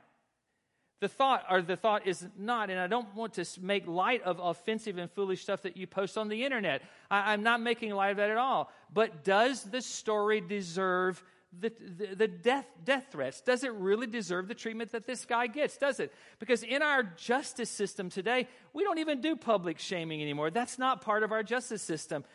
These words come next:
Still, what I realize is this, and this is the point, that the rule of the human heart is that we love to see other people get punished.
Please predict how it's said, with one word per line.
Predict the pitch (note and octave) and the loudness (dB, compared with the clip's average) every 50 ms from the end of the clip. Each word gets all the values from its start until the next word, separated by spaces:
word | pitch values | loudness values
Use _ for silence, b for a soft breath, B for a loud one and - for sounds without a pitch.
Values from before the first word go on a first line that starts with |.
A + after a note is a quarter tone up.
| B B B B | B B B B
Still, | - - - - A#3+ C4 C4+ C4+ C4 | -12 -12 -8 -4 0 4 4 4 6
what | A3+ A3 G3+ | 4 4 4
I | G3+ | 4
realize | G3 F#3 G3 A#3 B3 A#3 A#3 A3+ A#3 A3 F#3+ | 2 2 4 4 4 4 4 4 2 0 -2
is | G#3+ G3 D#3+ C#3+ | -4 -6 -4 -4
this, | E3 E3 D#3 - | -4 -4 -2 -4
and | F#3 F3 | -4 -4
this | G3 G#3+ - B3+ | -4 -6 -6 -4
is | A#3 | -2
the | B3 A#3+ | -2 -2
point, | - G#3+ G3 F#3+ F#3+ | 0 -2 -4 -2 -2
that | G3+ E3+ | -4 -2
the | F#3 E3+ | -2 -4
rule | D3 C#3+ E3 G#3+ B3 B3+ C4 | -2 0 2 2 2 2 0
of | A#3+ | -2
the | B3+ A3 | -4 -4
human | G3 A3 A3 A3 A3 F#3+ | -2 -2 -2 -2 -2 0
heart | F3+ F3+ F3 F3 F3 B B B B B | 4 4 4 4 2 B B B B B
is | B F#3 - | B 0 2
that | G#3+ G#3+ F#3+ | 2 2 4
we | G3+ G#3+ G#3+ | 2 2 2
love | G3 F#3+ G3 A3 B3+ C#4 D4 D4 | 2 2 4 6 6 6 6 4
to | D4 B3 | 2 -2
see | - - C#4 C4+ C4 A#3+ - | -2 0 0 0 0 0 2
other | A3 B3 B3+ C4 C4 | 2 4 4 4 2
people | B3+ - B3+ B3 B3+ B3+ | 0 0 -2 0 0 -2
get | A3 F#3 A#3+ A#3+ B3 | 0 0 -2 -2 0
punished. | - B3 B3+ A#3+ G#3+ D3+ C3 - - - | 0 2 2 4 4 2 0 -2 -8 -12